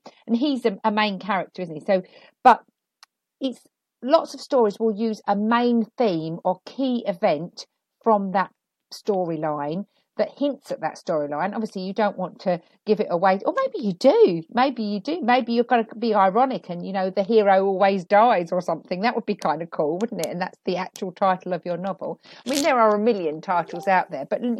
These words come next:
looking at key themes or key events in your story, and just have a bit of a brainstorm, maybe on Post-it notes, put down all of the key events that have happened in your story.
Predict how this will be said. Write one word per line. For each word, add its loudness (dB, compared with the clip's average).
looking -4
at -10
key -2
themes -2
or -2
key 0
events 4
in -8
your -4
story, -4
and 0
just -2
have -4
a 0
bit 0
of -2
a 0
brainstorm, 2
maybe 0
on 0
Post-it 0
notes, -4
put -10
down -2
all -2
of -10
the -8
key -2
events -2
that -16
have -14
happened -8
in -8
your -6
story. -2